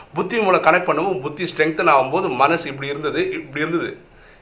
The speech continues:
இப்படி வந்துருச்சு, இப்போ மனசு கட்டுப்படுது, இனிமே மனசு நல்லதும் தேவையான எண்ணங்களையும் உற்பத்தி பண்ணுது." இது பரமாத்மா கொடுக்கக்கூடிய விளக்கம். அப்போ ஆட்டோமேட்டிக்கா இந்த அஞ்சு முடிச்சு ஸ்லோவா விலக ஆரம்பிச்சிடும். எப்போ?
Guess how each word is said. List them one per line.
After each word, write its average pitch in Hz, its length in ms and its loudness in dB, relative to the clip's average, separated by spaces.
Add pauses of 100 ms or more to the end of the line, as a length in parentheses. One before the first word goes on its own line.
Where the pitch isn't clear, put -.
இப்படி 123 200 -6
வந்துருச்சு, 120 680 -2
இப்போ 139 200 0
மனசு 143 280 0
கட்டுப்படுது, 110 720 -2
இனிமே 185 240 2
மனசு 139 360 -2
நல்லதும் 135 400 0
தேவையான 143 360 2
எண்ணங்களையும் 131 420 -2
உற்பத்தி 170 340 -2
பண்ணுது." 110 560 -8 (260)
இது 160 120 0
பரமாத்மா 156 540 2
கொடுக்கக்கூடிய 131 640 -2 (420)
விளக்கம். - 420 -8 (1080)
அப்போ 151 500 6
ஆட்டோமேட்டிக்கா 156 1200 8 (320)
இந்த 147 120 0
அஞ்சு 170 300 2
முடிச்சு 151 280 -6
ஸ்லோவா 127 880 0
விலக 120 280 0
ஆரம்பிச்சிடும். - 440 -8
எப்போ? 147 600 2